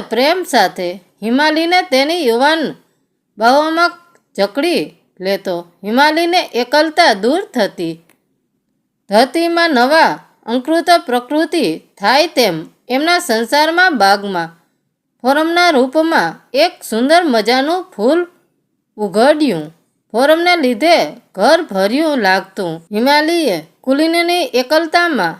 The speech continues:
સેવેલું સપનું સાકાર થતાં તેનો આખો દિવસ ફોરમની નાની નાની જરૂરિયાતો પૂરી કરવામાં પૂરો થતો. ગાર્ડનમાં પાપા પગલી ભરતી. ફોરમને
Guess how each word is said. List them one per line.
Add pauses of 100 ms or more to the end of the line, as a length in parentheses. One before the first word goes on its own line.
(120)
સેવેલું
સપનું
સાકાર
થતાં (600)
તેનો (140)
આખો
દિવસ (520)
ફોરમની
નાની
નાની (200)
જરૂરિયાતો (560)
પૂરી
કરવામાં (200)
પૂરો
થતો. (720)
ગાર્ડનમાં
પાપા (440)
પગલી
ભરતી. (180)
ફોરમને